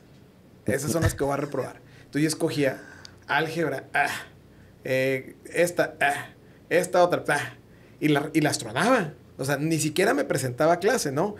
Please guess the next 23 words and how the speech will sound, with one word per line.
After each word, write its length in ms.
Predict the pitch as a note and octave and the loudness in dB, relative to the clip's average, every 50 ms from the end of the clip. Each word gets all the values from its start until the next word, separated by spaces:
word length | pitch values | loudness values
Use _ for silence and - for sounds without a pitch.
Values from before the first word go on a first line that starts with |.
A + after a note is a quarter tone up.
| - - - - | -14 -20 -20 -20
Entonces 280 | - - - D3 D#3+ D#3+ | -6 -4 0 2 2 2
me, 120 | D#3+ - - - - - - - - | 0 -4 -12 -20 -20 -20 -20 -6 -2
a 140 | - D3+ D3+ | 0 2 2
las 200 | D3+ D3+ D3 D3 | 2 0 0 0
demás 520 | D#3 D3+ D3+ D#3+ F3 A3 G#3+ - - - | 0 2 2 2 2 2 0 -4 -6 -6
entraban 540 | - G#3 G#3+ - F3 D#3 C3+ C3+ D3+ F3 E3+ | -8 -10 -6 -2 2 2 4 4 2 2 0
normal, 400 | E3+ D#3+ C#3+ D#3 G3+ B3 A#3+ G#3+ | -2 -4 -4 -2 -2 -2 -2 -2
¿no? 160 | G#3 A#3 A3+ | -4 -6 -6
Porque 240 | - F3 - - D3 | -6 -8 -2 0 0
yo 100 | C#3 C#3 | 0 2
sabía 320 | C#3+ F#3+ F#3+ F#3 F3 F3 F3 | 0 0 2 2 2 2 2
que 200 | F#3 F3+ F3+ - - - - - - - - - - - - | 0 -2 -2 -4 -14 -18 -20 -20 -20 -20 -20 -20 -14 -4 -2
al 160 | B2+ B2+ C3 | -2 0 2
menos 440 | D3 E3+ F3+ F#3+ F#3+ F3 - - C#3 | 4 4 4 4 2 0 -2 0 2
dos 220 | E3+ F#3+ G3 G3+ | 2 2 2 2
horas 220 | G#3+ G#3+ A3 A3 F#3 | 0 0 -2 0 0
del 180 | F3+ D#3+ D#3+ | 0 0 0
día 180 | E3 F#3 G3+ G#3+ | 0 0 2 2
iba 120 | G3 F#3+ F3 | 4 2 2
a 60 | E3+ | 0
tener 280 | - C#3+ C#3 C#3+ C#3+ | -2 -4 -4 -4 -2
libres, 360 | C#3 C3+ D#3 D3+ - - - B2+ | 0 0 0 0 -2 -8 -10 -10
¿no? 160 | C3+ D#3+ F3 | -12 -12 -12